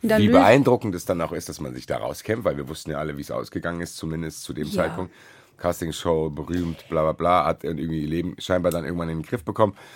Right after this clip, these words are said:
Speaker 2: Aber in dieser Biografie, die du uns gerade geschildert hast, wann,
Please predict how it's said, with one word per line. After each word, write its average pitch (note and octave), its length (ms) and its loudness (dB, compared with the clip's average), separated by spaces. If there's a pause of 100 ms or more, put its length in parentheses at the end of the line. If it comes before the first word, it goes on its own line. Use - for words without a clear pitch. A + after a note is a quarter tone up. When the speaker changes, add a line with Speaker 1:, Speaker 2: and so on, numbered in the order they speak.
(220)
Speaker 2:
Aber F2 180 4
in B2 80 6
dieser B2+ 200 8
Biografie, G2+ 460 4
die A#2 100 0
du G#2 80 2
uns F#2+ 120 -2
gerade E2 220 0
geschildert F2 320 -2
hast, E2 200 0 (580)
wann, A#2 440 6